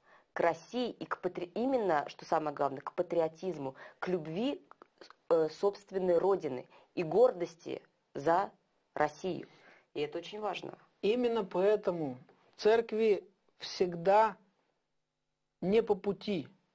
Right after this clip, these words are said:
Speaker 2: с людьми, ну, скажем так, а,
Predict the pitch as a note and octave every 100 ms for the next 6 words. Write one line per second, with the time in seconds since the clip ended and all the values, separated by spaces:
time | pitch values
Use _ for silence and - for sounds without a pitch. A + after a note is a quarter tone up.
0 | _ _ - - F3+ F3 F3 G#3 C#4+ C#4
1 | _ _ _ _ _ _ - F3 - G3
2 | F#3+ F3 F#3 E3+ - _ _ _ _ _
3 | _ _ _ _ F#3 D3+ D3 C#3